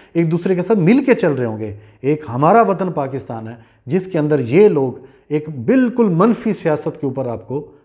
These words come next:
नज़र आएंगे। तो हम लोग पहले प्रोग्राम का ये जो पहला हिस्सा है अपोजिशन, क्या अपोजिशन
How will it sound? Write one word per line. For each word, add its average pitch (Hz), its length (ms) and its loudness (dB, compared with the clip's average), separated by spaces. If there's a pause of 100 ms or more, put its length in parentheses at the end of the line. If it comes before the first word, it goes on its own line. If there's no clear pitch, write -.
(120)
नज़र 123 280 0
आएंगे। 90 320 -12 (300)
तो 151 40 -2
हम 202 220 4
लोग 240 360 2 (280)
पहले 208 320 4
प्रोग्राम 170 460 -2
का 165 120 -2
ये 151 160 -2
जो 147 120 -4
पहला 185 300 2
हिस्सा 170 240 -2
है 165 100 -2
अपोजिशन, 151 600 -2 (440)
क्या 196 120 6
अपोजिशन 175 720 -2